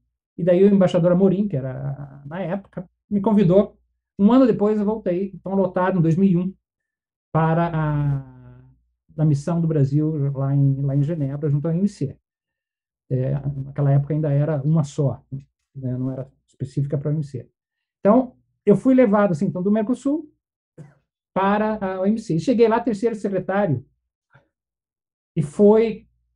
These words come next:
foi extraordinária a experiência e foi extremamente difícil. Porque naquela época não existia ainda uma coordenação, uma área específica para cuidar de disputas na O M C.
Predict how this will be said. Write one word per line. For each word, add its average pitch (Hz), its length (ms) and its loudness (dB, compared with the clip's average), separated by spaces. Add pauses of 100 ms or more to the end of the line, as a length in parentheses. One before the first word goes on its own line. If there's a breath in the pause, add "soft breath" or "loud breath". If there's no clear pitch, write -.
(160)
foi 202 260 -2
extraordinária 202 680 -2
a - 20 0
experiência 240 680 -2
e 262 60 -4
foi 240 400 -6 (120)
extremamente 240 460 0
difícil. 143 420 -4 (1160)
Porque 185 600 2
naquela 180 320 0
época 202 240 -4
não 208 100 -2
existia 247 540 0
ainda 156 260 0
uma 139 160 0
coordenação, 147 540 -2
uma 160 140 -2
área 170 100 0
específica 147 840 -6 (920)
para 160 100 -2
cuidar 165 560 0
de 139 140 -4
disputas 175 440 -4
na 147 80 0
O - 20 0
M 175 60 -2
C. 208 280 -8